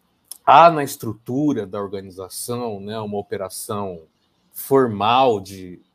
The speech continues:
gestão do conhecimento, né, em forma diária, né, diretoria, gerência, ou um programa, né,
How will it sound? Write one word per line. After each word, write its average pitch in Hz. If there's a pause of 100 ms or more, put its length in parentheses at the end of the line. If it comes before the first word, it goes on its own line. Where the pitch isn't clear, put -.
gestão 95
do 95
conhecimento, 95
né, 117 (300)
em 220
forma 214
diária, 113
né, 123
diretoria, 104
gerência, 104
ou 120
um 127
programa, 107
né, 139